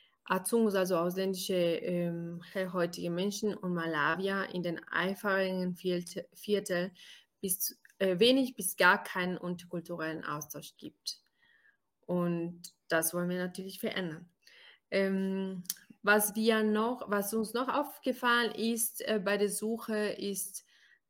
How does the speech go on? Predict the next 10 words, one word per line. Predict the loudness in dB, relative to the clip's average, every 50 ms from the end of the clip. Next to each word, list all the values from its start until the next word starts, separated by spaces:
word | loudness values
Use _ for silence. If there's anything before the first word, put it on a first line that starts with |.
| _ _
dass | -8 -2 0 2 2 2 2 0 -2 -2 -4 -4 -6 -8 -10 -12
die | -12 -10 -10 -8 -8 -4 -2
Wohn-, | 0 0 2 2 2 0 -2 -4 -6
Wohngrundstücke | -4 0 0 2 2 2 0 -2 -2 -8 _ -20 -10 -6 -4 -4 -4 -4 -4 -6 -6 -6 -4 -4 -4 -4 -4 -2
häufig | -2 -4 -4 -4 -8 -12 -10 -8
sogenannte | -6 -6 -4 -4 -4 -4 -4 -6 -6 -8 -8
Servant-Qu-, | -6 -4 -4 -2 -2 -2 -2 -4 -4 -6 -10 -10 -10 -10 -10 -10 _
Server | -8 -4 -4 -2 -2 -2 -2
Quarters | -4 -6 -8 -8 -6 -6 -8 -8 -10 -12 -8
haben. | -6 -4 -4 -4 -6 -6 -8 -8 -8